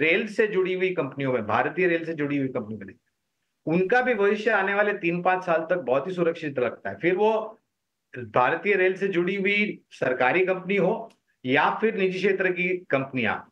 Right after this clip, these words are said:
ये मैं नाम दे रहा हूँ, कोई recommendation या राय नहीं दे रहा।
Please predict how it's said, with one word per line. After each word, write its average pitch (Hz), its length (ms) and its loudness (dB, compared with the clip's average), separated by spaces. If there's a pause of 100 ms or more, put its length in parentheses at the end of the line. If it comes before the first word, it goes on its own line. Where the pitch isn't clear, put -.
ये 180 200 2
मैं 202 120 0
नाम 175 360 2
दे 180 120 4
रहा 180 220 -2
हूँ, 208 260 -2
कोई 151 460 0
recommendation 160 720 0
या 156 100 2
राय 131 240 2
नहीं 156 160 -2
दे 127 80 2
रहा। 131 240 -4